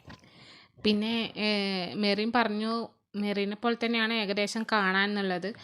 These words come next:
അതുകൊണ്ട് മാത്രം നമുക്കത് പേളിയാന്ന് പറയാൻ വേണ്ടി പറ്റില്ല. ഏ, പിന്നെ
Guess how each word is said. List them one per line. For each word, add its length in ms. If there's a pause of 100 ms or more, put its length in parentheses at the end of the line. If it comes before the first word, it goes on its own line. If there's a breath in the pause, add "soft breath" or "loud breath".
(300 loud breath)
അതുകൊണ്ട് 560
മാത്രം 440
നമുക്കത് 440
പേളിയാന്ന് 580
പറയാൻ 280
വേണ്ടി 180
പറ്റില്ല. 320 (720)
ഏ, 100 (960)
പിന്നെ 340